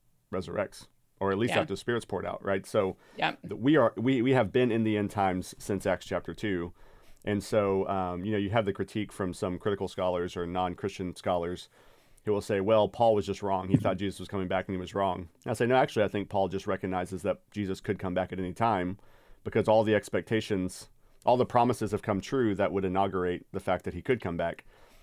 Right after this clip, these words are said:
Speaker 1: And so even John is like, "Yeah, maybe John thinks he could come back tomorrow or two thousand years from now," but that's not the point he's trying to make. He's not trying to give you a, a symbol to decode to figure out what year or what time he's coming back. He's trying to show you that this is what it looks like,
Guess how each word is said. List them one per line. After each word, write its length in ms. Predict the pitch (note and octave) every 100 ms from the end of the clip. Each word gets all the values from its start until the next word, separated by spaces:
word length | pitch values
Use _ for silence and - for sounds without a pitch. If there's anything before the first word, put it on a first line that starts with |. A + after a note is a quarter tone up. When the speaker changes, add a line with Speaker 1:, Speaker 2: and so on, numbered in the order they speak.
| -
Speaker 1:
And 120 | G2
so 300 | F#2+ G#2+ G2 F#2+
even 320 | A2+ G#2+ G2
John 300 | G2+ A#2+ A#2+
is 100 | F#2
like, 140 | F#2+ F2+
"Yeah, 120 | A2+
maybe 220 | G2 B2
John 240 | G#2+ F#2+
thinks 220 | F#2 F#2 -
he 60 |
could 100 | F2+
come 160 | - F2+
back 160 | F2
tomorrow 360 | - F2+ F#2+ G2
or 140 | F#2
two 160 | E2+ G2+
thousand 320 | F2+ F2 F#2
years 180 | F2 A2+
from 160 | - E2+
now," 260 | E2+ E2+ - _ _
but 80 | -
that's 180 | A2 A2
not 100 | G2+
the 80 | -
point 200 | - F#2
he's 100 | E2+
trying 180 | F2+ E2
to 60 |
make. 260 | F2 F2 D#2
He's 180 | F#2 G2
not 140 | F2
trying 180 | - F2+
to 60 |
give 220 | D#2+ F#2 F2+
you 180 | F2
a, 140 | F2 -
a 60 | E2+
symbol 360 | - A2+ G2+ F#2
to 120 | G2
decode 380 | F2+ - E2+ E2
to 60 |
figure 300 | F2+ F#2 F2
out 220 | E2+ D#2+ - - - - _ -
what 240 | F#2 G#2
year 300 | F#2 G#2 G2
or 60 | F2+
what 160 | F2+ -
time 220 | F#2 E2+
he's 100 | E2+
coming 260 | F#2 D#2+
back. 220 | E2 F#2 F#2+
He's 100 | F2+
trying 160 | G2
to 60 | F2
show 160 | -
you 160 | G#2+ F#2
that 240 | E2 D#2
this 180 | G2 F#2+
is 100 | F#2
what 140 | E2+ F2+
it 60 | E2
looks 280 | G#2 -
like, 320 | F#2 E2+ E2